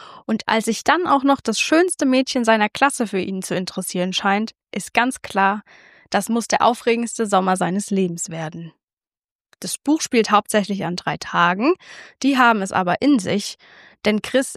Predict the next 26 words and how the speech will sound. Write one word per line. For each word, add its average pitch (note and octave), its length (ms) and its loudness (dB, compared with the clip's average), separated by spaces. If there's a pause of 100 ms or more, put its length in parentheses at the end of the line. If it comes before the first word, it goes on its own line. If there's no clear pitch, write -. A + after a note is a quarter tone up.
erlebt G#3+ 640 0 (120)
wichtige A#3 520 0
Ereignisse G#3 640 0
seines F#3+ 380 0
Lebens, F#3+ 640 -4 (100)
wie G#3 160 2
zum G3 160 -4
Beispiel F3+ 360 0
die - 100 -6
erste - 300 -6
große F3 300 -8
Liebe, A#3+ 540 4 (100)
die - 120 -6
erste E3+ 280 -4
große - 300 -4
Enttäuschung A3 800 0
und A#3 180 -4
tiefe G#3 320 -8
Freundschaft. - 840 -10 (1160)
Wer A3 680 4 (500)
den A3 140 2
Namen G#3 260 2
Christoph G#3+ 400 -2
Kramer G#3+ 420 2
erkannt - 560 -4
hat - 520 0